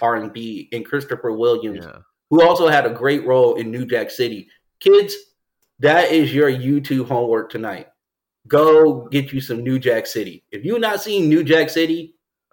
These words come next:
Speaker 2: Oh, man.
Speaker 1: I don't even know if you can watch this podcast at this point. <laughs>
Speaker 2: Oh.
Speaker 1: It's, it's a great, it's a great, it's a great movie.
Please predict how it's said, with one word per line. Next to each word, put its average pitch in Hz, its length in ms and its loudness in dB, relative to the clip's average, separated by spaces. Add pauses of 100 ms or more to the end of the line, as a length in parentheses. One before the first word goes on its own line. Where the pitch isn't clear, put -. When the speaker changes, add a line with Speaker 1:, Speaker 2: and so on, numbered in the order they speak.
Speaker 2:
Oh, - 40 -20 (340)
man. - 120 -20 (320)
Speaker 1:
I 156 100 4
don't 196 160 6
even 180 100 2
know 165 160 4
if 147 80 -4
you 156 80 -4
can 143 140 -2
watch 131 220 0
this 113 120 -8
podcast - 480 -8
at - 100 -20
this - 140 -20
point. - 240 -16 (240)
<laughs> - 60 -8 (1500)
Speaker 2:
Oh. - 580 -18
Speaker 1:
It's, - 160 -16 (460)
it's 151 120 -2
a 151 40 -6
great, 151 400 0
it's 139 100 -14
a 151 40 -16
great, 143 440 -2
it's 143 100 -12
a 147 40 -12
great 135 240 0
movie. 110 280 -10